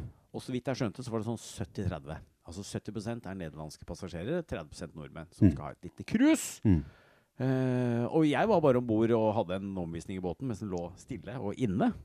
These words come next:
Speaker 2: Mhm.
Speaker 1: For vi har vært i, eh, dialog med dem da, om å ha noe, ha noe av våre varer, med litt <laughs> snaddervarer ombord,
Speaker 2: Mhm.
Speaker 1: flytende greier. Så det var stille. Jeg har vært i møte med salgssjefen og Admendir,
Speaker 2: Mhm.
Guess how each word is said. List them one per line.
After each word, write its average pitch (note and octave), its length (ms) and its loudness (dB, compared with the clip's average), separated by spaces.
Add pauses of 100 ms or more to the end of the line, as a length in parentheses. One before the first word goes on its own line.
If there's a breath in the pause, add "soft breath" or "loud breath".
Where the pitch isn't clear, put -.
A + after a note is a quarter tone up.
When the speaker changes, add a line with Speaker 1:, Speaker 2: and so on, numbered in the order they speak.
(100)
Speaker 2:
Mhm. G#2 260 10 (140)
Speaker 1:
For - 80 -6
vi - 20 0
har G#2 100 0
vært - 120 -10
i, F#2+ 120 -2
eh, F#2 440 -2 (400 soft breath)
dialog C3+ 460 8
med G#3 120 0
dem C4 160 2
da, G3 140 6 (120)
om E3 180 -2
å D3+ 320 2
ha B2+ 120 2
noe, B2+ 360 0 (240)
ha A2+ 80 -6
noe A#2+ 120 -2
av A#2+ 60 0
våre A2+ 220 2
varer, B2 420 2 (160)
med B2 140 -6
litt A#2+ 180 -10
<laughs> C#3 340 -2 (280 soft breath)
snaddervarer A2 800 2
ombord, B2 320 2
Speaker 2:
Mhm. A3 60 -12
Speaker 1:
flytende G#2+ 960 0
greier. B2+ 300 0 (160)
Så E3 200 -4
det C#3+ 200 -2
var D3 240 0 (100)
stille. C#3+ 220 -4
Jeg A#3+ 200 -4
har G#3 80 0
vært - 100 -6
i F#3 40 -6
møte D#3 240 -4
med C3+ 220 -4
salgssjefen C3 500 -6
og F3 300 -2
Admendir, A2 760 0 (260 loud breath)
Speaker 2:
Mhm. G#2+ 140 8